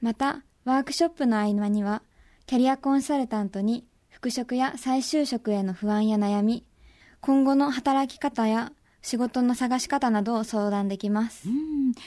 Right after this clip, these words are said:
Speaker 2: 座談会で働くことに対する不安を解消して、ワークショップで自分に合った働き方を考えるということですね。座談会とワークショップ、どちらかのみに参加することはできますか？
Speaker 1: はい。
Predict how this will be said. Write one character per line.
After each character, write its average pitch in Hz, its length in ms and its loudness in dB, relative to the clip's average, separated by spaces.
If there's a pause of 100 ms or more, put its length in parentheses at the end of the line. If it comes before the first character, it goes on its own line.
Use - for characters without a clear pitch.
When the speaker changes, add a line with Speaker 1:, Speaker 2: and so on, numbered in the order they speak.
(340)
Speaker 2:
座 160 120 -4
談 226 260 2
会 190 260 -4
で 196 180 0 (220)
働 208 360 -2
く - 80 -20
こ 247 120 -4
と 262 120 0
に 240 120 4
対 202 240 -4
す 196 120 -8
る 165 140 -2
不 160 180 -6
安 185 220 0
を 170 60 -2
解 175 260 -6
消 170 260 -4
し - 160 -10
て、 - 220 -4 (400)
ワ 202 140 2
ー 330 60 -2
ク - 80 -14
シ 381 120 -2
ョ 370 40 -2
ッ - 20 -10
プ 269 160 -2
で 202 180 -2 (240)
自 151 80 -6
分 220 220 4
に 226 100 6
合 226 40 0
っ 226 60 -6
た 143 220 -6
働 208 400 -6
き - 60 -16
方 311 240 0
を 294 80 2
考 226 100 -6 (260)
え 294 60 0
る 254 80 0
と - 80 -14 (160)
い 156 80 -8
う 147 60 -8
こ 165 100 -10
と 170 120 -4
で 120 100 -8
す - 120 -16
ね。 185 320 -2 (800)
座 185 140 0
談 277 180 6
会 226 200 0
と 165 140 -2
ワ 202 120 2
ー 254 60 -2
ク - 80 -18
シ 277 100 -2
ョ - 20 0
ッ 269 40 -6
プ、 - 220 -2 (360)
ど 349 100 2
ち 392 140 -2
ら 392 140 2
か 339 120 0
の 320 140 2
み 359 120 0
に 311 140 4
参 254 220 2
加 294 80 -2
す 285 100 -4
る 277 80 -2
こ 294 140 -4
と 294 100 0
は 262 100 2
で 160 100 -4
き 170 120 -6
ま 208 120 0
す - 100 -8
か？ 160 260 -8 (460)
Speaker 1:
は 277 180 -4
い。 247 140 -4